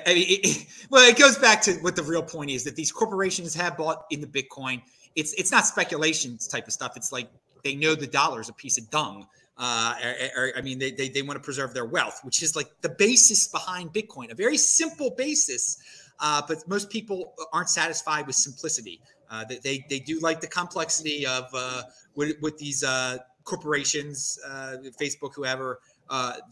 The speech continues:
these, these little metaverses they, they're creating out there. I mean, t-, and everyone's gonna have to find out their own way. Uh,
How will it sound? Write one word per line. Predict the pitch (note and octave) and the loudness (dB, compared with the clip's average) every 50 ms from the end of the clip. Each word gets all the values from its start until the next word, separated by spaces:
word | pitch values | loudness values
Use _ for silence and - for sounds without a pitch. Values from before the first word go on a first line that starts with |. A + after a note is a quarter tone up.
| - _ - | -20 _ -10
these, | D3 C#3+ - - | -4 -4 -4 -4
these | - - C#3+ C#3+ C3 D3 | -4 -8 -8 -6 -4 -2
little | D#3 E3+ F3 E3+ D#3+ D3+ | 0 2 2 2 2 0
metaverses | D3 D#3 D3+ D#3+ D#3 C#3 D3 D3 C3 - - C3+ B2+ A#2+ - | 2 4 4 4 4 2 0 0 0 0 -2 -2 -4 -6 -4
they, | C3+ B2+ C3 - - | -4 -4 -4 -4 -6
they're | C3 C3 B2 | -6 -6 -6
creating | - - D3 C3 B2 B2+ B2 B2 A#2+ A#2 | -6 -10 -8 -6 -6 -6 -6 -6 -6 -6
out | A#2 A#2 - | -6 -6 -4
there. | C#4 D4 | -6 -4
I | |
mean, | D#4 D#4+ D#4+ A#3 | -4 -4 -4 -2
t-, | - C4+ - F#3+ - - - - - | -4 -4 -4 -4 -12 -12 -20 -10 -8
and | G3+ G#3+ | -2 2
everyone's | G#3+ B3+ C#4+ D#4+ D#4+ D#4+ D4+ | 4 4 4 4 2 0 0
gonna | - D4+ C#4+ A#3+ | -2 0 0 0
have | C4 C4 | 0 0
to | C4 B3 | -2 -2
find | - B3 A#3+ A#3 | 0 0 2 2
out | A3+ A3 A3 | 2 0 -2
their | A3 G3+ G3 F3+ | -2 -6 -4 -4
own | E3+ F3 F3+ E3 C#3 | -4 -4 -4 -4 -2
way. | C3+ B2 B2 A#2+ A#2+ A#2 - _ _ _ _ _ - C3 | -2 0 0 0 -2 -4 -6 _ _ _ _ _ -4 0
Uh, | C3+ C3+ | 0 0